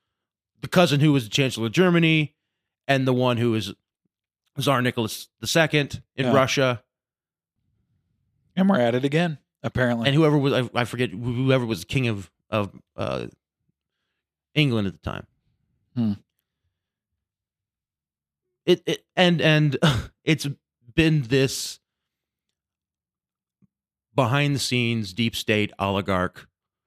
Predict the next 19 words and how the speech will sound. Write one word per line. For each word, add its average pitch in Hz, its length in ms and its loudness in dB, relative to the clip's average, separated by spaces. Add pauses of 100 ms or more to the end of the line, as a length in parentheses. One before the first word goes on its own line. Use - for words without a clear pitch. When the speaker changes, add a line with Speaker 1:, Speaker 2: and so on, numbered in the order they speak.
(1040)
Speaker 1:
empire. 95 600 -2 (420)
Speaker 2:
Some 131 180 -2
might 127 240 0
say 135 140 -2
reptilian. 147 560 -4 (180)
Speaker 1:
Some 143 260 0
might 123 220 2
say, 120 380 0 (140)
Speaker 2:
<laughs> - 180 -8
Speaker 1:
uh, 98 400 0 (880)
banking 127 380 0
interests. 98 720 -4 (360)
Speaker 2:
Ooh, 127 480 -2
careful, 120 500 0 (140)
careful. 123 580 0 (800)
Speaker 1:
Who 156 140 2
have 120 500 -2 (760)
instigated 120 580 0 (360)
Speaker 2:
Yeah, 110 260 -2